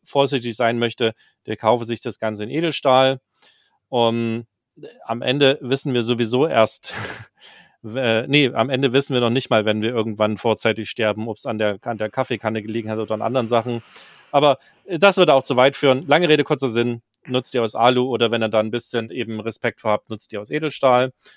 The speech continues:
Und dann ist es halt tatsächlich so, dass wir unseren Kaffee selber mahlen. Und dann sehe ich gerade, Nele möchte was sagen.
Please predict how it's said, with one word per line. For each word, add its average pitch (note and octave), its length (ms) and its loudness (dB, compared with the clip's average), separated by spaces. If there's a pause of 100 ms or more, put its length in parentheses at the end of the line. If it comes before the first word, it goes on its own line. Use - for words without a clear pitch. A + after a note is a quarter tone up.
(140)
Und C3+ 160 -2
dann D#3 100 2
ist E3 140 0
es C3+ 160 -4
halt C3 160 2
tatsächlich B2 500 -2
so, A#2 220 -2
dass A#2 280 -4
wir A2+ 180 -4
unseren A2 320 -8
Kaffee A2+ 380 -4
selber B2 360 4
mahlen. D#3+ 580 2
Und A#2 220 -8
dann A2+ 180 -6
sehe A#2+ 160 -4
ich - 120 -8
gerade, A2+ 240 -2
Nele A#2 300 -2
möchte G#2+ 340 -8
was G2+ 180 -8
sagen. E2 280 -6